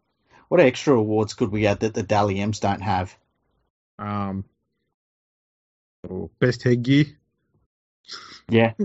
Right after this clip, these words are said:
Speaker 2: <laughs>
Speaker 1: Commentator of the year.
Speaker 2: Commentator of the year. Okay.
Speaker 1: Worst defender in the N R L.
Speaker 2: Oh, jeez.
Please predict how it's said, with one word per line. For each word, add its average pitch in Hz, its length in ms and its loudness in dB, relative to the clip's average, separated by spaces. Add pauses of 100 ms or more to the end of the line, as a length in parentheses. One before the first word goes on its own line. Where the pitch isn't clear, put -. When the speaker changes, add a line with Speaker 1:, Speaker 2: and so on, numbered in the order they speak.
(100)
Speaker 2:
<laughs> - 200 -20
Speaker 1:
Commentator 139 520 6
of 131 80 0
the 139 80 0
year. 139 260 4 (400)
Speaker 2:
Commentator 185 460 6
of 170 80 6
the 156 60 4
year. 175 280 6
Okay. 156 280 0 (400)
Speaker 1:
Worst 156 380 6
defender 131 760 0
in 123 140 -4
the 120 160 -2
N 117 100 0
R 107 280 0
L. 98 240 -4 (720)
Speaker 2:
Oh, 131 600 0
jeez. 117 600 -4